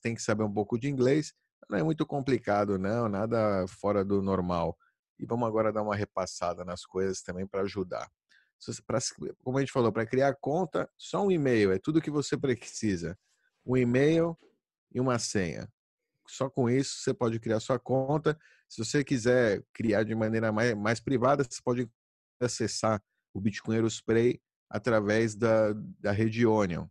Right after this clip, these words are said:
Você pode entrar com o seu Tor browser nesse endereço ponto onion e você entra aí também no Bitcoin Aerospray através da rede Tor. Então, eu já fiz minha conta, então não vou fazer de novo, vou fazer login, né?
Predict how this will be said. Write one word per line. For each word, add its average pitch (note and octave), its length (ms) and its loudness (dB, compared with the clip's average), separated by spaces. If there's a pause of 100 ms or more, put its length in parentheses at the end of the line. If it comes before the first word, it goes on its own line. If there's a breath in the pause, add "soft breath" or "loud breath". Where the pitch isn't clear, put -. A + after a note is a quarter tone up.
(680)
Você - 120 -20
pode G2+ 200 -2
entrar G#2 340 0
com F#2 120 -6
o F2 40 -6
seu G2 240 -2
Tor G#2 280 0
browser B2+ 640 2 (460)
nesse A2 320 -2
endereço G#2+ 480 2
ponto A2+ 360 -2
onion C3+ 460 4 (300)
e A2+ 100 -6
você - 180 -2
entra A2+ 360 0
aí A2+ 120 2
também A2 300 -2
no A2 80 0
Bitcoin G#2 380 -4
Aerospray G#2+ 600 0 (440)
através G2 540 -2
da G#2 120 0
rede F#2+ 500 -4 (800)
Tor. D2+ 320 -4 (440)
Então, A#2 340 0
eu C#3 60 2
já D#3+ 120 2
fiz D3 220 0
minha C3+ 140 2
conta, C3 360 0
então A#2 160 0
não B2 80 0
vou A#2 120 -2
fazer G#2+ 320 -2
de C#3+ 120 -2
novo, C#3+ 340 2
vou D3 120 -2
fazer C#3 260 2
login, B2 460 2
né? G#2+ 240 -2